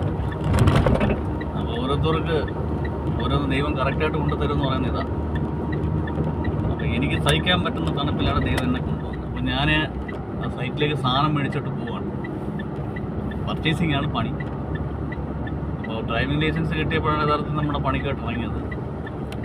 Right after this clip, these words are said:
അപ്പോൾ അതിനു മുമ്പ് അല്ലറ ചില്ലറ വർക്കൊക്കെ ആയിട്ടുണ്ട് നിന്നതാണ്.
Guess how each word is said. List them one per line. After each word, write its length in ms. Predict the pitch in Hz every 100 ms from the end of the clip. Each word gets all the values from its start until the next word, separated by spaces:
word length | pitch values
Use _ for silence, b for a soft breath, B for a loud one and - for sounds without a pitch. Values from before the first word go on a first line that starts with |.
| - - - -
അപ്പോൾ 120 | -
അതിനു 140 | 117 131
മുമ്പ് 160 | 139 139
അല്ലറ 180 | 139 139 143
ചില്ലറ 200 | 139 139
വർക്കൊക്കെ 300 | 135 139 139 135
ആയിട്ടുണ്ട് 280 | 131 131 123
നിന്നതാണ്. 340 | 117 104 -